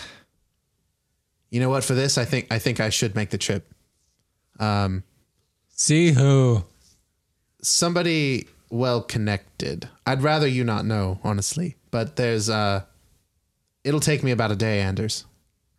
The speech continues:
Speaker 1: Yeah, I know. Um, just be quick, I suppose. You know, time is of the essence, et cetera.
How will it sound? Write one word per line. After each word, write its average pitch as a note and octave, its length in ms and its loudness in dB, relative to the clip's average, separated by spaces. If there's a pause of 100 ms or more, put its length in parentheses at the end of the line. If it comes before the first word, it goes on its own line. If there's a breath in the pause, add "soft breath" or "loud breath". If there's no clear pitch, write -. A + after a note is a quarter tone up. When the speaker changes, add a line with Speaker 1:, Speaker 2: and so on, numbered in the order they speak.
(280)
Speaker 1:
Yeah, A2 220 0
I G#2 60 0
know. F2+ 360 -2 (140)
Um, F#2+ 480 -2 (1120)
just - 200 -4
be C3 100 0
quick, - 380 -2
I A2 80 -2
suppose. A#2 640 0
You A2+ 120 -6
know, G2+ 240 -2 (400)
time A#2+ 240 0
is A2 80 -2
of G#2+ 80 -2
the A2+ 140 0
essence, G#2+ 380 -2
et - 60 -6
cetera. G2+ 420 0